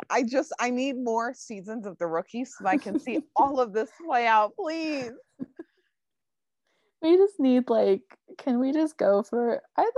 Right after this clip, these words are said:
Speaker 2: like, I like five. Can we go for five at least and then go from
Speaker 1: Yeah.
Speaker 2: there? That
Speaker 1: Yeah.
Speaker 2: would be nice.
Speaker 1: Yeah.
Speaker 2: Um, <laughs> getting a
Speaker 1: Do,
Speaker 2: little
Speaker 1: do,
Speaker 2: ahead of
Speaker 1: do,
Speaker 2: ourselves.
Speaker 1: like, a
Speaker 2: It's so
Speaker 1: two-season
Speaker 2: good.
Speaker 1: renewal, you know,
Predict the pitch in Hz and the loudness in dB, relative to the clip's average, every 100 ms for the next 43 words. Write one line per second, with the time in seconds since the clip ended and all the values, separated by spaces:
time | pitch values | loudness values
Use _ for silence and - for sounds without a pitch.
0 | 508 349 - _ - 339 453 440 - 170 | 2 0 -10 _ 2 4 4 0 2 0
1 | 127 233 294 302 311 233 247 - 269 - | 2 -2 -4 -2 0 0 0 -2 -2 0
2 | - - 302 _ _ _ - 277 277 285 | 0 -2 -4 _ _ _ -6 -4 -2 -4
3 | 302 - 220 208 208 214 _ _ - 202 | -6 -4 -4 -4 -4 -6 _ _ -4 -4
4 | - 214 220 220 247 - _ _ 226 202 | -4 -6 -4 -4 -4 -6 _ _ -2 0
5 | 185 - - - 247 _ _ _ _ _ | 0 -4 -6 -6 -8 _ _ _ _ _
6 | - 190 196 151 - 247 - 330 - - | -20 -8 -4 0 2 0 -2 -6 -4 -8
7 | _ _ 220 196 185 190 220 202 196 196 | _ _ 2 2 2 2 6 6 6 4
8 | 185 185 190 220 208 - 320 320 392 - | 2 -2 -6 0 0 0 0 -2 -4 -2
9 | 311 294 269 - 247 247 226 220 202 202 | -2 0 0 0 0 2 0 -2 -4 -4
10 | 226 294 339 _ _ - 220 214 185 190 | -2 -2 -4 _ _ -12 -8 -4 -4 -4